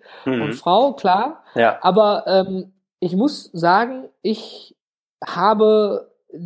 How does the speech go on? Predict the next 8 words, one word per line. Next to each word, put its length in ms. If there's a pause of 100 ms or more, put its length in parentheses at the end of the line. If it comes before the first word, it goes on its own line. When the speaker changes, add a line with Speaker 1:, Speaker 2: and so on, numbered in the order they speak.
(380)
Speaker 2:
den 240
Amazon 420
Fire 340
T 140
V 160
Stick 240
wirklich 300
präferiert. 560